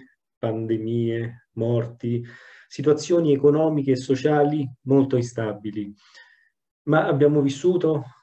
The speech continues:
nella seconda guerra mondiale due eventi drammatici: lo sgancio della bomba su Hiroshima e lo sgancio, poco dopo, della bomba nucleare su Nagasaki.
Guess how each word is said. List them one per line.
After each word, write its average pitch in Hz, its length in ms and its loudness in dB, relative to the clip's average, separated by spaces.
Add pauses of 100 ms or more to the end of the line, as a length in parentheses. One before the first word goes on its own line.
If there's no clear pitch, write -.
nella 123 260 -2
seconda 123 380 0
guerra 120 300 2
mondiale 117 800 -2 (160)
due 131 220 6
eventi 123 380 2
drammatici: 110 880 -4 (360)
lo 131 160 2
sgancio 131 500 0
della 113 180 0
bomba 113 360 -4
su 123 100 -12
Hiroshima 110 840 -6
e 139 120 -4
lo 131 80 2
sgancio, 120 800 -6
poco 113 240 0
dopo, 104 280 -2
della 113 200 0
bomba 113 580 -6 (560)
nucleare 107 720 0 (240)
su - 200 -6
Nagasaki. 101 680 -4